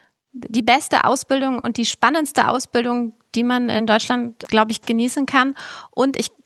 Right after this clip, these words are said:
hoffe, dass mein Beispiel jetzt auch so ein bisschen gezeigt hat, wie viel man letztlich damit machen kann und wie wenig festgeschrieben man ist.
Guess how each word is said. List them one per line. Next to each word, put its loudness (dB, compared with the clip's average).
hoffe, 2
dass -4
mein 4
Beispiel 2
jetzt 0
auch 4
so -6
ein 0
bisschen -2
gezeigt 0
hat, 2
wie 2
viel 0
man 0
letztlich 0
damit 2
machen 0
kann -2
und 0
wie 2
wenig 0
festgeschrieben 0
man 0
ist. -2